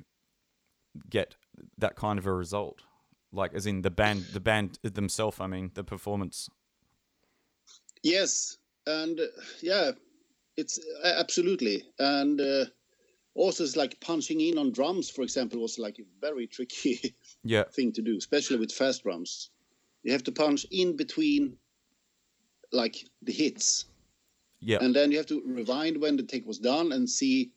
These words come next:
Speaker 2: if the, if the punching was okay or not. So it was just like,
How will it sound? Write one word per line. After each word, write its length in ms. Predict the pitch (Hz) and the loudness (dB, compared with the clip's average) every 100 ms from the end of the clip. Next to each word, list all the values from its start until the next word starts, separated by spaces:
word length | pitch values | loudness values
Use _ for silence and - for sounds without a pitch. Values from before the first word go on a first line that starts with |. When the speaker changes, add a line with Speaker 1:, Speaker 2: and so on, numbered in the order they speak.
| _ _ _ - | _ _ _ 0
Speaker 2:
if 240 | 131 123 | 0 0
the, 140 | - 120 _ _ - | -6 -8 _ _ -2
if 180 | 127 - | -2 -2
the 80 | |
punching 400 | - 135 139 131 | -2 0 2 2
was 200 | 104 - - | 0 -2 -6
okay 320 | 113 143 113 | 0 4 4
or 100 | 90 | 2
not. 360 | 107 110 - - - - _ _ - - - | -2 -4 -8 -16 -16 -20 _ _ -20 -20 -8
So 260 | - 135 131 | 2 6 6
it 120 | 131 | 4
was 160 | 139 123 | -2 -4
just 220 | 127 - | -6 -2
like, 240 | 123 - | -4 -4